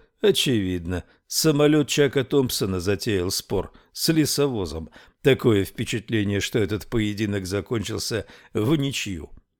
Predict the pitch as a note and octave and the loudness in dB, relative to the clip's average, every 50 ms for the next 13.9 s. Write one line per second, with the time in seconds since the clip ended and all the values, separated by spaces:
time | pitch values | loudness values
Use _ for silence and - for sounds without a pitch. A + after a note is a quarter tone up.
0 | _ _ _ _ _ _ _ _ _ _ _ _ - - C#3 C#3 - C#3+ B2+ B2 | _ _ _ _ _ _ _ _ _ _ _ _ 2 4 4 4 6 6 4 4
1 | B2+ B2 - - D#3+ D#3 - - C#3 C3+ - - - D#3+ F#3 F#3+ C#3 F2+ E2+ E2+ | 4 2 0 0 -2 -2 0 0 -2 -2 0 -2 0 2 2 2 0 0 -2 -4
2 | - - A2+ A2+ G#2 G2+ A#2+ A2+ G2+ D3+ D#3+ D3 A2+ G2+ - - F2+ F2 D#2+ - | -4 -2 -2 0 2 2 2 2 2 0 0 0 0 -2 -2 -4 -6 -4 -4 -6
3 | - G2 F2+ - - - - - - - - C#3+ C3+ - - D#3 C3+ C#3 C3+ C#3+ | -6 -6 -8 -10 -14 -20 -20 -12 -4 2 2 4 4 4 2 2 4 4 4 2
4 | D#3 D3 - C#3 C#3 C3 - - C3 C3+ C3 C#3+ - - - - - - - _ | -2 -2 0 0 0 0 0 -4 -2 -2 0 -2 -2 -4 -8 -14 -18 -20 -20 _
5 | _ _ _ _ _ _ - C#3+ B2+ A#2+ - - - C3+ B2 A2+ G#2+ G#2 A2+ G#2+ | _ _ _ _ _ _ 2 4 4 4 4 0 0 0 2 2 2 2 2 0
6 | G#2+ A#2 A#2+ A2+ - E3+ C#3+ G#2+ F#2+ A#2 - - A2+ A#2 A#2 - B2 A2+ G2 A#2 | 0 -2 -2 0 2 0 2 2 0 -2 -2 -2 -2 -2 -2 -2 -2 -2 0 0
7 | G#2+ F#2+ F2+ G2 F#2+ G2 F#2 A#2 - - - - - - - - - - - - | -2 -2 -2 -2 -2 -2 -2 -4 -6 -6 -8 -8 -8 -10 -10 -14 -18 -20 -20 -14
8 | - - B2 C3 B2 A2 G2+ G2 G2+ G2+ G#2 G#2+ G2 A#2+ D#3+ D#3+ B2 G2 - - | -4 0 4 6 6 6 4 2 2 2 0 0 0 2 0 0 0 0 -2 -6
9 | G#2+ - - - A2+ G#2+ - - A2 A2 G#2 A2 A#2 E3 E3 A2 F2 F#2 E2+ F2 | -8 -8 -4 -4 -4 -4 -2 0 0 2 2 2 0 0 -2 -2 -2 -4 -4 -6
10 | E2+ - - - - - _ _ _ - C3+ B2+ B2 A#2+ C#3+ F3+ E3 D#3 F#3 F#3 | -6 -10 -14 -20 -20 -20 _ _ _ 2 2 4 4 6 6 4 6 4 2 2
11 | F#3 - - - - - F2 E2+ E2+ F2+ G#2 A#2 A#2 G#2+ D#2 D2+ D2+ D#2 - - | 2 -2 -4 -8 -6 -4 -2 -2 0 2 4 4 4 4 2 -2 -8 -8 -8 -8
12 | F2 D#2+ C#2+ _ - _ _ _ - - A#2+ A2+ A2+ G#2+ - - B2+ B2 A#2 - | -8 -8 -8 _ -18 _ _ _ -2 2 4 4 4 4 2 2 2 2 2 2
13 | - - G2 - - - - G#2+ F2+ F#2 F#2 G2 A2 A#2 G2 D2 C#2 C#2+ | 0 -2 -4 -2 -4 -8 -6 -6 -4 -2 -2 -2 -2 -2 -4 -6 -8 -8